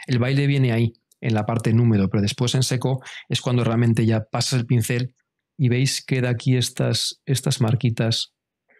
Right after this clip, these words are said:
del propio pincel. Es saber usarlas, ¿vale? En, en el cielo nos vendrán mal este, este grano tan grueso porque los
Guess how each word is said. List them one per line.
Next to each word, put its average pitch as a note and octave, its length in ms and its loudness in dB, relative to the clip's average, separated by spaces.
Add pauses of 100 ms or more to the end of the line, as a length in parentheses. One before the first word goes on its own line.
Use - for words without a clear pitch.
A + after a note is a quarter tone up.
(1700)
del B2 220 0
propio A#2 320 0
pincel. G#2+ 560 0 (440)
Es C#3 180 -2
saber A#2+ 260 -2
usarlas, G#2 680 -2 (340)
¿vale? A#2+ 400 -2
En, A#2 260 2
en A2+ 140 2
el A2+ 180 0
cielo B2+ 220 0
nos G#2 160 0
vendrán A2 360 0
mal D3 360 0 (420)
este, A2 580 -4
este A2+ 240 -4
grano A2+ 300 0
tan A2+ 200 0
grueso C3 340 0
porque G2 420 -2
los G2+ 200 -6